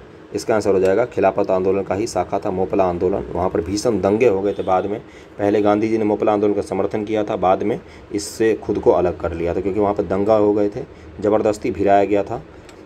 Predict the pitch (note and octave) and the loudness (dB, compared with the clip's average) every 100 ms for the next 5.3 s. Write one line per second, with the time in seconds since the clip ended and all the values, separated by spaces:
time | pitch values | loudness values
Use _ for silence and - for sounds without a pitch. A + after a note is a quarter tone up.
0 | - B2 B2 C3+ C3+ D#3 - C#3+ - C#3 | -2 2 4 2 -2 -4 -4 -4 -2 -2
1 | C3+ A2+ A2+ A2 G#2+ A2+ A2+ A#2+ A#2 A#2 | -2 -2 0 0 2 2 2 0 2 0
2 | A2 A#2 A#2 A2+ C#3+ - G2+ B2+ B2+ B2 | 2 0 2 0 -2 -2 2 4 4 4
3 | A#2+ A#2+ A2+ G#2+ A2+ - G#2+ G#2 - A2+ | 2 2 0 0 -2 0 -2 -2 -4 -4
4 | G2 G2+ G2+ G2+ G2 G2+ G2 G2 G#2 G#2 | 0 0 0 -2 -2 -2 -4 0 0 2
5 | G#2 G#2 | 0 0